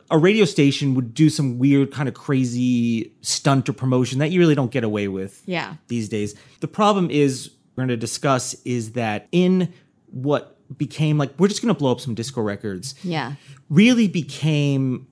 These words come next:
Speaker 1: a kind of, like, under the microscope of, like, what does this really mean? Where
Speaker 2: Mm-hmm.
Speaker 1: people are like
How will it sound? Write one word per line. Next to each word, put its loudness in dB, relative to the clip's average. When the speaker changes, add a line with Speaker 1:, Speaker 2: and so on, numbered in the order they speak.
Speaker 1:
a -4
kind -4
of, -4
like, -2
under 2
the 2
microscope -2
of, -6
like, -4
what 0
does 2
this -4
really 0
mean? -6
Where -6
Speaker 2:
Mm-hmm. 0
Speaker 1:
people 0
are -2
like -2